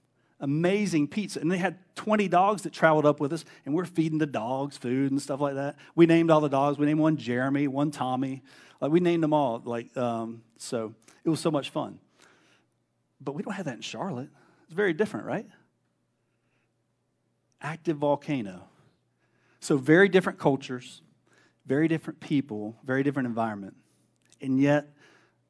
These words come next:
I saw one similarity, right? The same sin in Guatemala, Guatemala is the same sin here.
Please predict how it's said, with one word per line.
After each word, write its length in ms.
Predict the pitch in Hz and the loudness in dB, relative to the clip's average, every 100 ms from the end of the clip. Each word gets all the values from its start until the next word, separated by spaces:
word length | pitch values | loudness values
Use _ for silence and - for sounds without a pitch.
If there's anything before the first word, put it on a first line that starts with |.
| _ _ - | _ _ -12
I 120 | 123 | -10
saw 300 | - 147 131 | -6 -2 0
one 200 | 127 127 | 0 -4
similarity, 720 | 123 127 113 131 135 98 - - _ _ _ | -4 -6 -6 -8 -10 -12 -18 -20 _ _ _
right? 200 | 113 139 139 _ _ _ _ _ _ _ _ _ _ _ _ _ _ _ _ _ _ _ _ _ _ _ _ _ _ _ _ - | -14 -14 -16 _ _ _ _ _ _ _ _ _ _ _ _ _ _ _ _ _ _ _ _ _ _ _ _ _ _ _ _ -16
The 80 | 117 | -12
same 420 | - 135 143 156 | -8 -2 0 0
sin 360 | 156 - 147 147 | -2 -2 2 2
in 100 | 139 | 2
Guatemala, 720 | 131 131 135 139 151 175 156 _ - | 2 2 0 -4 -6 -8 -12 _ -8
Guatemala 500 | 127 127 139 185 160 _ _ _ - | -6 -4 -4 -6 -12 _ _ _ -18
is 100 | 113 | -16
the 80 | 110 | -14
same 300 | - 104 104 | -12 -12 -12
sin 180 | - 107 | -12 -12
here. 300 | 104 92 | -12 -16